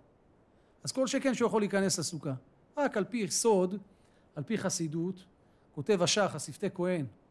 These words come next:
בפירוש שלו על התורה פרשת אמור, וגם הגאון האדמו"ר מקלוזנבורג,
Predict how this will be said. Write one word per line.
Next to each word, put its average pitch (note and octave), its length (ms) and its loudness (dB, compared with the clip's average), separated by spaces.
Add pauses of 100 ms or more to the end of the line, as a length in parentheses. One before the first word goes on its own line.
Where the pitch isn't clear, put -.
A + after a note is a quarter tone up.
(600)
בפירוש E3+ 340 -4
שלו F3 180 0
על E3+ 60 0
התורה E3+ 220 -4
פרשת E3 460 -2
אמור, E3 280 -2 (580)
וגם F#3+ 300 4
הגאון F3+ 340 2
האדמו"ר F3 300 0
מקלוזנבורג, D#3 640 -2